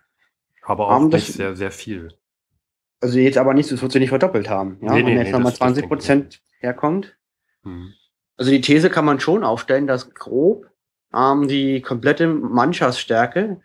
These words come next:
Speaker 2: der britischen Armee im Frieden bis jetzt im Ersten Weltkrieg gestorben oder vermisst ist,
Speaker 1: Mhm.
Speaker 2: insgesamt.
Speaker 1: Das ist sehr viel.
Speaker 2: Also wenn man überlegt, also was ist die Bundeswehr, zweihundertfünfzigtausend Mann, da muss man sich vorstellen, die würden in den Krieg eintreten und nach anderthalb Jahren sind zweihundertfünfzigtausend Mann davon tot und verlo-,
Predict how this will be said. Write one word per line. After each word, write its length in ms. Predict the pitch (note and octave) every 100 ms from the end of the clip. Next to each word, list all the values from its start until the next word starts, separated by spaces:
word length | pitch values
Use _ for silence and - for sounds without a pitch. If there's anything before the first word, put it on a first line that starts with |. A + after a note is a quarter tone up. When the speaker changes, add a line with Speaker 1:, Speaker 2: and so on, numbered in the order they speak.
| _ _
Speaker 2:
der 120 | B2+ A#2+
britischen 500 | - D#3+ E3 D#3 C#3
Armee 340 | A2+ A#2 C#3+
im 120 | B2+
Frieden 480 | A#2+ - C3+ E3 F3
bis 180 | C#3 C3
jetzt 220 | C#3+ -
im 140 | B2 A#2+
Ersten 360 | A#2+ B2+ B2+
Weltkrieg 400 | A2+ A#2+ - C3
gestorben 520 | A#2+ - A#2 A#2 C3
oder 220 | G#2+ A2+ A2+
vermisst 400 | A2+ A2 A2+ -
ist, 320 | - - - _
Speaker 1:
Mhm. 100 | F#2
Speaker 2:
insgesamt. 640 | F2 - F2 F#2 F2+ F2+ _ _ - - -
Speaker 1:
Das 120 | G2+
ist 60 |
sehr 140 | G#2 G#2+
viel. 300 | - F#2 F2 _ _ _ _ _
Speaker 2:
Also 320 | A#2+ A#2+ A2
wenn 80 | G#2+
man 120 | A#2+
überlegt, 400 | A#2 A2+ C3 D#3+
also 160 | C3 A#2+
was 100 | B2+
ist 140 | C#3
die 40 | -
Bundeswehr, 460 | B2 D3 D3 C3+
zweihundertfünfzigtausend 880 | - B2+ C3 C3 C3 B2+ B2+ A2+ A2+
Mann, 180 | A2 D#3
da 60 |
muss 120 | C#3 C#3+
man 140 | C#3+
sich 80 | C#3
vorstellen, 360 | C#3+ - C#3+
die 80 | C3+
würden 200 | B2+ C3+
in 60 | C3+
den 80 | A#2+
Krieg 220 | C#3+ C#3+
eintreten 640 | D3 D3 D3 C#3+ E3+ E3+ _ _ _ _ _ _
und 460 | B2+ B2 B2+ B2
nach 220 | B2 A#2+ A#2
anderthalb 380 | B2+ C3 B2+
Jahren 460 | A#2+ A#2 C3+ C#3+ C3+
sind 180 | C3 B2
zweihundertfünfzigtausend 880 | B2 B2+ B2+ C3 C3 B2+ A#2+ A#2 A#2
Mann 120 | A#2+
davon 220 | A#2+ A#2
tot 220 | A#2 A#2+
und 120 | A#2
verlo-, 280 | A#2 G2+ G2